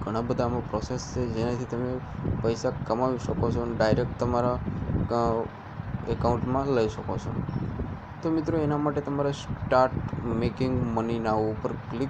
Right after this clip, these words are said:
કરવાનું છે. ત્યારબાદ અહીંયા આ રીતે લોગિનનો ઓપ્શન આવી જાય છે. તમે અહીંયા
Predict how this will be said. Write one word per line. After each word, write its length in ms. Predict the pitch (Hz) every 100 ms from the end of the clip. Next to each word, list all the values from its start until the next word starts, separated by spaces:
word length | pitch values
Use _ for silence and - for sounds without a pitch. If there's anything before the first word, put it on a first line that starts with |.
| -
કરવાનું 360 | 123 117 113
છે. 140 | 107 147 - - - - - - -
ત્યારબાદ 540 | 135 135 127 135 131
અહીંયા 460 | 127 131 131 131 131 - - - - - -
આ 160 | 120 127
રીતે 400 | 123 123 127 127
લોગિનનો 540 | 117 113 117 123 127
ઓપ્શન 260 | 123 - 123
આવી 160 | 120
જાય 120 | 120 120
છે. 200 | 127 113
તમે 200 | 120 120
અહીંયા 380 | 117 120 120